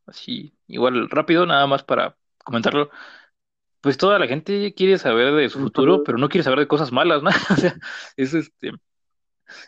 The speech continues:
Speaker 1: eh, como que, "Ay, sí, quiero", o sea, como hemos mencionado mil veces en este podcast, "Ay, sí, quiero saber cuándo, cuándo me van a dar el trabajo, o cuándo me voy a ir de vacaciones, o cuándo me voy a casar", pero pues no mames, o sea, la gente nunca, o no tiene en la cabeza l-,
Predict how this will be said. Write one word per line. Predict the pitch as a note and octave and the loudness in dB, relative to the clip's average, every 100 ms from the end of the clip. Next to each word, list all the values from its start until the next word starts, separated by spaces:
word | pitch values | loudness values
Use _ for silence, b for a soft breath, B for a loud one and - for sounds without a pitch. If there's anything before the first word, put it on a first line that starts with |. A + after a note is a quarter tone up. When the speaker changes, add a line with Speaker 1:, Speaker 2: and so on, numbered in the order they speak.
| B | B
Speaker 1:
eh, | B2+ B2+ C3+ - | 0 0 0 -4
como | B2 A#2+ | -4 -2
que, | A#2 A#2+ | -2 0
"Ay, | A#2 A3 G3+ | 2 2 2
sí, | G#3 G#3+ | -2 -4
quiero", | - F#3+ F3+ - _ _ _ _ _ | 0 2 2 0 _ _ _ _ _
o | - | -2
sea, | E3 F3 | 0 0
como | C3+ D3 | 0 2
hemos | E3+ | 2
mencionado | C#3 A2+ C#3 C3+ - | 0 2 2 2 2
mil | D#3+ | 2
veces | D#3+ D#3 | 2 0
en | B2 | -4
este | B2 D3 | -2 -2
podcast, | - B2 B2 A#2 | -2 -2 -4 -2
"Ay, | A2+ A#2 | 0 0
sí, | - G#3 | -2 -6
quiero | - A3 | 0 2
saber | F3+ F3 | 2 2
cuándo, | G3 F3+ C#3 B2+ _ | 0 0 0 -2 _
cuándo | F3 F#3+ | 0 2
me | |
van | E3+ | 4
a | F3 | 4
dar | F#3 | 2
el | E3+ | 0
trabajo, | B2 C3+ D#3 C3 | 2 2 2 -2
o | A#2+ A#2+ | -2 -2
cuándo | D#3 F3+ | 0 2
me | D#3 | 2
voy | |
a | E3 | 4
ir | |
de | D#3+ | 4
vacaciones, | A#2+ A#2+ D3 D#3 C3+ - | 0 -2 0 0 -4 -10
o | G#2 | -8
cuándo | D#3 F3 | -4 -2
me | |
voy | D#3 E3+ | 2 0
a | |
casar", | - - D3 D#3 b b b b _ | 0 -2 -4 -6 b b b b _
pero | C3 A#2+ | -8 -8
pues | A#2 | -8
no | C3 | -6
mames, | D3+ E3+ C3 | -2 -2 0
o | |
sea, | C#3 | 0
la | C#3 | 0
gente | C#3 D#3 D3+ | -2 -4 -6
nunca, | D3 - C3 B2 B2 - _ | -6 -2 0 0 -2 -8 _
o | C3 | -4
no | C#3 | -2
tiene | C3+ E3 | 0 0
en | D#3+ | 0
la | C3 | 0
cabeza | - A2 C3 D#3+ D3 | 0 0 0 0 0
l-, | C3+ - | -2 -8